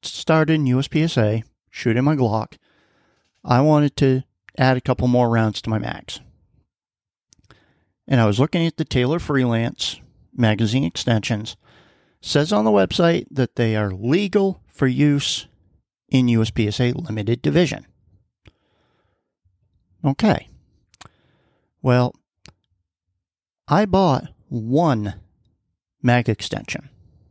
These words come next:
Just one. I have five competition magazines. I bought one mag extension.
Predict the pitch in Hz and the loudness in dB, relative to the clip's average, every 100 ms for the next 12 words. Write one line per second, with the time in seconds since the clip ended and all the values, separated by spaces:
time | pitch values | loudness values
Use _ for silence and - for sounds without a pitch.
0 | _ _ _ _ 117 120 - - - _ | _ _ _ _ -2 0 -2 -4 -8 _
1 | _ _ _ _ _ _ _ _ _ _ | _ _ _ _ _ _ _ _ _ _
2 | _ 165 220 - - 175 180 156 - 139 | _ 0 0 -4 -2 0 2 0 -2 -4
3 | - 135 - 120 151 117 95 - - - | 0 -2 0 2 2 0 -4 -10 -18 -20
4 | _ _ - 123 117 113 127 139 139 127 | _ _ -2 2 2 2 0 2 0 0
5 | 120 - 113 - - | -4 -6 -8 -8 -12